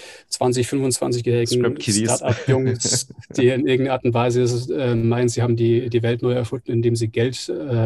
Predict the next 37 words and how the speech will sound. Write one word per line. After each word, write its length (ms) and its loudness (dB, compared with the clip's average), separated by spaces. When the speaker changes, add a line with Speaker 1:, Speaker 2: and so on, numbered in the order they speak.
Speaker 1:
irgendwie 580 -4
erstellt 460 -4
haben. 280 -2
Und, 280 -4
ähm, 460 2
hab 120 -4
mir 140 2
einfach 180 -2
das 100 2
wirklich 220 -4
halt 100 -6
einfach 180 -2
ganz 180 0
anders 260 0
vorgestellt. 640 0
Und 80 0
dann, 180 2
dann, 300 0
Speaker 2:
Mhm. 180 0
Speaker 1:
ähm, 300 2
nimmst 240 0
du 40 0
an 60 4
einem 60 4
Seminar 400 2
dran 180 -2
teil 340 0
und 100 2
stellst 340 -4
fest, 240 -4
okay, 160 -2
das 140 0
sind 200 -2
einfach, 500 -2
äh, 40 -6
ein 200 -16
paar 540 -2